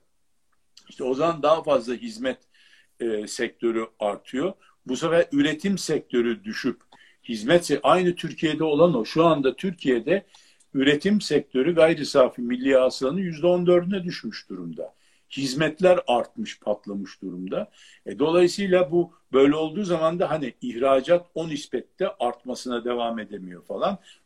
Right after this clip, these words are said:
Dolayısıyla cari açık falan olduğu zaman bir, e, orta gelir tuzağı, e, bizi, o başka bir konu. E, e, başka bir, e,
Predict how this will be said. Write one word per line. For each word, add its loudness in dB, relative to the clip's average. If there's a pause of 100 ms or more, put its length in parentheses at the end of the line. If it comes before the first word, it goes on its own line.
Dolayısıyla 4
cari 4
açık -4
falan -6
olduğu -2
zaman -4 (380)
bir, -2 (260)
e, 2 (640)
orta 4
gelir -2
tuzağı, 0 (440)
e, -2
bizi, -4 (180)
o 8
başka 8
bir -6
konu. -10 (240)
E, -6
e, -4 (1120)
başka 0
bir, -4 (140)
e, -2